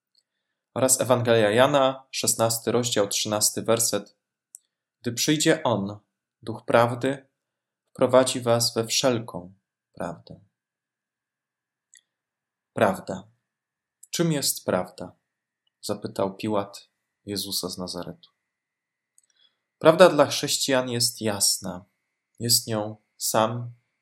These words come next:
Jezus Chrystus. W dzisiejszych czasach wcale nie mamy problemu z dostępem do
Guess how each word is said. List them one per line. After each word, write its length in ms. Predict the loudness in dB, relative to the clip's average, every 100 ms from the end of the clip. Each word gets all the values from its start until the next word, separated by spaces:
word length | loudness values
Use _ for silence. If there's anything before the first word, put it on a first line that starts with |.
| -10
Jezus 500 | -2 0 0 -2 -4
Chrystus. 720 | -2 -2 -2 -2 -8 -6 -6 -10 _ _ _ _ _ _ _ _ _ _ _ _ _ _ _ _ _ _ _ _ _ _ -20 _ _
W 40 |
dzisiejszych 560 | -2 2 2 2 0 -2
czasach 440 | 0 2 2 -2
wcale 300 | 0 4 4
nie 120 | 4 0
mamy 300 | 0 0 0
problemu 460 | 0 4 2 2
z 100 | -4
dostępem 580 | -4 -4 -4 -6 -6 -6
do 280 | -6 -6